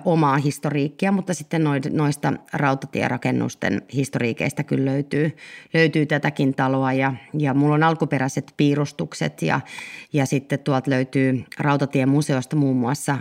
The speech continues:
alkuperäiset, ö, aseman puistosuunnitelmat, jota mä en ole vieläkään uskaltanut siis kolmentoista vuoden aikana tilata itselleni, koska se tarkoittaisi sitä, että mä aloittaisin ton pihan puutarhasuunnitelma alusta. Ja se on niin hirveä homma, niin mä tiedän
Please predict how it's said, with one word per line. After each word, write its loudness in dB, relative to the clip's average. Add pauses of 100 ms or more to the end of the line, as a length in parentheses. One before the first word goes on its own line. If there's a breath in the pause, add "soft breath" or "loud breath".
(100)
alkuperäiset, -2
ö, -8
aseman 2 (160)
puistosuunnitelmat, 2
jota 2
mä 4
en 4
ole 0
vieläkään 4
uskaltanut 0
siis 0 (360 loud breath)
kolmentoista 4
vuoden 4
aikana 2
tilata 2
itselleni, 2
koska 0
se -2
tarkoittaisi 0
sitä, 2
että 0
mä 2
aloittaisin 0
ton 0
pihan 2
puutarhasuunnitelma 0
alusta. 4 (380 loud breath)
Ja 4
se 6
on 10
niin 10
hirveä 8
homma, 6
niin 4
mä 2
tiedän 6